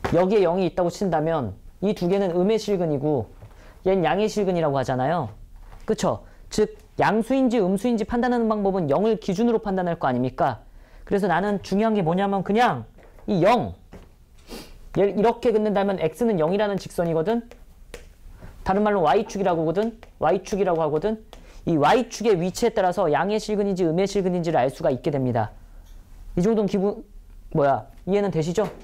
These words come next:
그쵸? 양수, 음수인지 물어보면 누가 기준점이 된다? Y축. X는 영이라는 직선. 됐지?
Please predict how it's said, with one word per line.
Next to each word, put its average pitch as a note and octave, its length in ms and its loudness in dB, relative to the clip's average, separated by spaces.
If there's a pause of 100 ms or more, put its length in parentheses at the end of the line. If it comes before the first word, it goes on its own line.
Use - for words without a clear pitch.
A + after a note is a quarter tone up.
(460)
그쵸? - 380 -2 (300)
양수, G#3 320 2
음수인지 A3 300 2
물어보면 G3 360 2
누가 F#3+ 220 2
기준점이 F#3 440 -2
된다? F3 360 -2 (120)
Y축. D3 580 0 (280)
X는 F#3+ 320 0
영이라는 F3 440 0
직선. C3+ 360 -4 (1000)
됐지? F3+ 280 -2